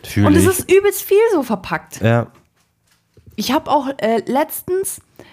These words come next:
Speaker 2: äh, ich hab mir neu so einen Dymo, so einen kleinen, so einen Drucker, so, wo ich so klicken kannst, wo dann so mit schwarz, weißt du, wo, mit was ich die Kisten beschrifte
Speaker 1: Ah,
Speaker 2: immer.
Speaker 1: ja, ja, ja, ja,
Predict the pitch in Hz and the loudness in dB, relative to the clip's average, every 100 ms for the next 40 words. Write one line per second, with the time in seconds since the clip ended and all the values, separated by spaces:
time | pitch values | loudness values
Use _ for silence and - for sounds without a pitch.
0 | - 240 247 247 247 247 247 240 220 175 | -4 0 2 2 2 2 4 4 4 6
1 | 226 240 175 170 170 180 190 190 190 175 | 6 6 4 2 -2 -2 -2 0 0 -2
2 | 180 180 180 - 208 208 160 156 151 151 | -4 -2 -2 -2 -2 -2 -4 -4 -8 -8
3 | 143 _ _ _ _ _ _ _ _ - | -12 _ _ _ _ _ _ _ _ -20
4 | - 185 180 185 180 214 - 175 - 160 | -6 -4 -2 -4 -4 -6 -4 -8 -6 -8
5 | - 165 160 156 156 156 170 160 165 - | -8 -6 -4 -4 -6 -6 -6 -8 -10 -4
6 | 170 180 185 - - _ _ _ _ 185 | 0 0 0 -8 -16 _ _ _ _ -8
7 | 214 - 175 185 180 170 165 170 185 180 | -8 -10 -6 -4 -4 -8 -6 -4 0 -2
8 | 190 170 170 214 214 175 156 - 123 123 | -2 -10 -6 -4 -4 -6 -6 -4 0 4
9 | 113 110 101 98 92 92 87 85 82 78 | 4 4 4 2 2 2 2 2 2 0